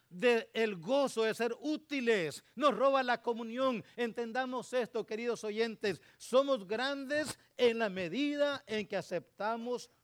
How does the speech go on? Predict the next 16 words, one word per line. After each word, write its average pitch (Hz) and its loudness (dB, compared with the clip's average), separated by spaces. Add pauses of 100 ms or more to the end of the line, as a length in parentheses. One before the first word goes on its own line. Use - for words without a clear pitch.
(180)
nuestro 196 -6
lugar 151 -6
en 156 -12
los 139 -12
planes 135 -14
de 113 -14
Dios. - -20 (640)
Somos 240 -2
grandes 262 -4 (200)
en 247 4
la 220 0
medida 240 0
que 220 -4
aceptamos 233 -6
nuestro 240 -2
lugar 175 -4